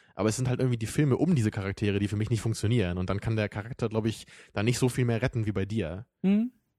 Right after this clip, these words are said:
Speaker 1: Also heute hat mir Tony Stark halt richtig gut gefallen, darüber ja gleich noch mehr, ne, weil er halt in einem guten Film war.
Speaker 2: Mhm. Ja, das, ähm,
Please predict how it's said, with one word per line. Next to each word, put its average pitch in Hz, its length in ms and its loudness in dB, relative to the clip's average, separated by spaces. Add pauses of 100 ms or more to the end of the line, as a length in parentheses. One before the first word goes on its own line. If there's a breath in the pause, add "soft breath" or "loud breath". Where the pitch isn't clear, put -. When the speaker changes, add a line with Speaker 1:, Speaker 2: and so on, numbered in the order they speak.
(280)
Speaker 1:
Also 107 160 4
heute 127 200 6
hat 151 80 2
mir 151 280 2
Tony 143 180 4
Stark 131 240 -2
halt 104 140 -2
richtig 123 240 -4
gut 127 100 -4
gefallen, 95 460 -2
darüber 92 420 -6 (100)
ja 92 120 -8
gleich 101 200 -6
noch 98 120 0
mehr, 127 340 0 (320 soft breath)
ne, 123 180 -2
weil 113 80 6
er 120 80 4
halt 123 80 2
in 117 80 -2
einem 113 140 0
guten 117 220 -2
Film 247 280 2
war. 82 280 -8 (440)
Speaker 2:
Mhm. 208 280 -2 (580)
Ja, 202 260 0 (140)
das, - 320 -4
ähm, 180 400 0